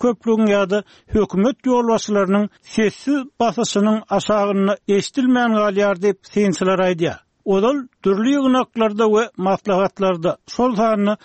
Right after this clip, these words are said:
bir müň dokuz ýüz altmyşynjy ýyllaryň başynda we aýagyna, bir müň dokuz ýüz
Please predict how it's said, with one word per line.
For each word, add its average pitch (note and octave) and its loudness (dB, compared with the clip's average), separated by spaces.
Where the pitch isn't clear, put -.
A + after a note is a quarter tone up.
bir A3 0
müň B3+ 2
dokuz A3 0
ýüz A3 0
altmyşynjy F#3 -2
ýyllaryň G#3+ 0
başynda G3 0
we G3 2
aýagyna, F3+ 2
bir A3+ 0
müň B3+ 2
dokuz A3 0
ýüz A3 -2